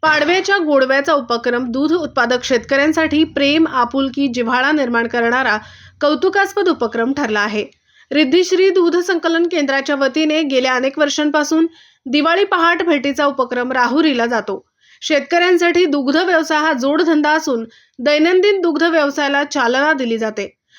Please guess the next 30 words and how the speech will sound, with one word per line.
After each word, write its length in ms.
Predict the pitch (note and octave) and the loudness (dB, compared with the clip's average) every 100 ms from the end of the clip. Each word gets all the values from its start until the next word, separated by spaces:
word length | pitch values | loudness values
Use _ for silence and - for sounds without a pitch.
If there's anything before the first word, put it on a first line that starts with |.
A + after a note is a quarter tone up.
| _ | _
बहुतांश 480 | C4 D4+ F#4 G4 G4 | 0 2 2 0 0
अत्यल्प 420 | F4 - E4+ F4 | -2 0 0 2
भूधारक 560 | G4 D#4+ E4 D#4+ E4 E4 | 2 2 2 2 0 -2
शेतकऱ्यांचा 680 | D#4+ D4 C#4+ C#4+ C#4+ D4 | -4 -2 -2 -2 0 0
दुग्ध 280 | C#4 C4 A#3+ | 0 -2 0
व्यवसाय 540 | D4+ D#4+ D#4+ D4 G#3+ A3 - _ _ | 0 2 0 -2 -4 -4 -10 _ _
हा 140 | D#4+ F4 | -2 -2
प्रमुख 420 | F4+ D#4+ F4 F4+ | 0 2 2 2
व्यवसाय 400 | E4+ C4+ C#4+ C4 | 0 0 0 -2
असून, 260 | B3+ D4 | -2 -2
उदरनिर्वाहाचे 840 | D#4 B3+ C#4+ E4 D#4 D4 A#3+ C4 C#4 | -2 0 0 0 0 -2 -2 -4 -2
साधन 360 | C#4 A#3+ B3 | -2 -2 -2
आहे. 260 | A3 G3+ F3+ _ _ _ - | -4 -6 -12 _ _ _ -6
यामुळे 360 | C4+ C#4 D4+ D#4 | -2 2 2 2
ग्रामीण 420 | C4+ B3+ C4+ E4+ | 0 0 2 2
भागात 340 | F4 D4 C4+ C4+ - | 2 0 0 -2 -6
दूध 300 | B3 C#4+ D#4+ | -4 0 2
संकलन 560 | F4+ F#4 D#4+ C#4 C#4 C#4+ | 2 0 -2 0 0 0
मोठ्या 300 | D4 B3 C#4 | 0 0 -2
प्रमाणात 340 | C#4+ B3+ A3+ B3 | -2 -2 -2 -2
केले 220 | B3+ A3+ | -2 0
जाते. 360 | A3 G#3+ G#3+ - _ _ _ _ | -2 -4 -6 -8 _ _ _ _
दूध 260 | B3 E4+ G4 | 0 2 2
संकलन 500 | G4 F#4 E4+ F4 F4+ | 0 0 0 2 0
केंद्राचे 680 | F4 D4 C#4 C#4+ C#4 D#4+ | 0 0 0 0 -2 -2
व 100 | D#4 | 2
उत्पादक 520 | B3+ B3 - C4 D4 | 0 0 -2 0 -2
शेतकऱ्यांचे 720 | - C4 A#3+ C4+ C#4+ D4 D#4 | 0 -2 0 0 0 0 0
अतूट 480 | C#4 B3+ B3 D#4+ C#4 | 0 -2 0 0 2
व 220 | A3 B3 | 0 0